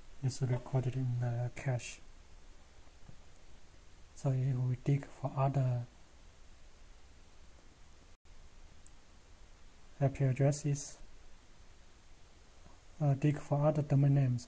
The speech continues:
under this, uh, example dot com, it will send out to the malicious, uh, domain, uh, the malicious D N S, uh, server, and the malicious D N S server will reply with these fake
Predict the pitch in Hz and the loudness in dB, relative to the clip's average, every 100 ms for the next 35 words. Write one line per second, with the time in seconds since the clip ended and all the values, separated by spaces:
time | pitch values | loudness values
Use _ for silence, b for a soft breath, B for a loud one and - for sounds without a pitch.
0 | - 156 165 156 139 139 - 139 - 139 | 2 6 6 6 6 4 4 0 0 0
1 | 131 127 139 135 131 135 127 - 120 - | 2 4 4 4 0 0 -2 -2 -2 -4
2 | - - - - - - - - 143 139 | -14 -16 -16 -16 -16 -16 -16 2 4 6
3 | 139 139 139 - - - 143 143 139 131 | 6 6 4 0 -10 0 4 6 6 2
4 | 131 - - - - - - - - - | 0 -6 -12 -16 -20 -20 -18 -20 -18 -18
5 | - - - - 131 131 127 135 139 139 | -18 -18 -16 0 4 6 6 4 4 0
6 | 127 135 127 123 - 131 131 131 139 - | 0 0 0 -2 -2 2 4 4 2 -6
7 | - - - - - - - - 131 127 | -18 -18 -18 -18 -18 -18 -20 -2 2 2
8 | 131 139 - 135 - - - - - 131 | 4 4 4 0 0 -12 -20 -12 0 2
9 | 127 127 - 123 117 117 - - - - | 4 0 -2 -4 -4 -8 -16 -18 -16 -16
10 | - - - - - - 135 123 120 - | -16 -16 -18 -18 -12 2 4 4 0 -10
11 | - - - - - - - 147 139 131 | -18 -20 -18 -20 -20 -20 -8 0 2 4
12 | 135 156 156 135 - 135 135 131 - 131 | 4 2 2 -2 2 2 2 0 0 0
13 | 127 131 - 135 131 123 127 - 139 123 | 2 0 -4 -2 0 0 -2 0 0 2
14 | 120 123 113 139 135 - - - 123 - | 0 0 2 2 2 -2 -8 0 0 0